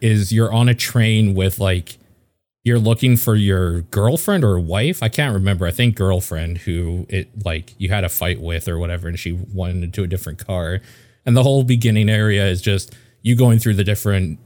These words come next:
train cars, meeting people that are obviously gonna be in this nightmare scenario with you at some point because your train crashes. And, uh, that's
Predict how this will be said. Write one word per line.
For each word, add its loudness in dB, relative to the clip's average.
train -2
cars, -4
meeting 4
people 0
that 0
are 0
obviously -2
gonna -2
be -2
in -2
this -4
nightmare 0
scenario -4
with -6
you -4
at -6
some -6
point -6
because -6
your -4
train -6
crashes. -8
And, -2
uh, -4
that's -2